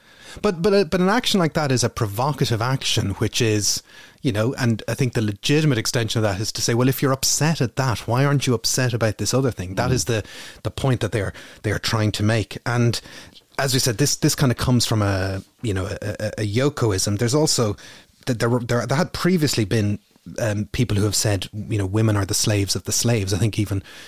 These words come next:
Speaker 1: um, James Connolly had said that at, at one point, the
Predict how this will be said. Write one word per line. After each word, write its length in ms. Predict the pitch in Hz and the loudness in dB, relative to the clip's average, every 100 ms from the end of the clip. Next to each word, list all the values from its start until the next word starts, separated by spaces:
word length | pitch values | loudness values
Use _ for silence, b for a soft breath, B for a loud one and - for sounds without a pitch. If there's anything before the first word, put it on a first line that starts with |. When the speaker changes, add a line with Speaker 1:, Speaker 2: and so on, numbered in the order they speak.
| B B | B B
Speaker 1:
um, 640 | - 95 92 92 92 98 92 | -6 -4 -2 -4 -4 -4 -4
James 280 | - 107 98 | -2 0 0
Connolly 380 | - 113 107 101 | 0 2 2 2
had 120 | 98 | 0
said 200 | - 95 | -2 -2
that 160 | 92 | -2
at, 200 | 98 - | -4 -6
at 120 | - 107 | -6 -2
one 180 | 104 | 0
point, 260 | 95 95 92 | 0 -4 -6
the 300 | - 92 90 | -6 -6 -6